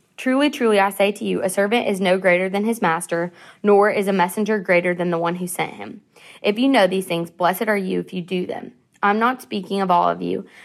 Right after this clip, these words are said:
I know whom I have chosen, but the scripture will be fulfilled. "He who ate my bread has lifted his heel against me."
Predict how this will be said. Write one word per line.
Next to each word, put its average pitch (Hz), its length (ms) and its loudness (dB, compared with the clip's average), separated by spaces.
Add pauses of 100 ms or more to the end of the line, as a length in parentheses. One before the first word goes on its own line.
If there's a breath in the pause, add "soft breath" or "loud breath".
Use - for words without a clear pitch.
(140 loud breath)
I 190 100 2
know 196 380 4
whom 202 260 0
I 175 120 4
have 180 120 -4
chosen, 170 460 0
but 175 160 -4
the 196 80 -6
scripture 208 420 -2
will 190 240 2
be 196 160 -4
fulfilled. 185 540 -4 (440 loud breath)
"He 247 560 0 (140)
who 240 180 0
ate 196 240 4
my 202 160 2
bread 180 280 0
has 175 200 -2
lifted 175 300 -4
his 180 140 -4
heel 170 180 0
against 165 400 -6
me." - 220 -8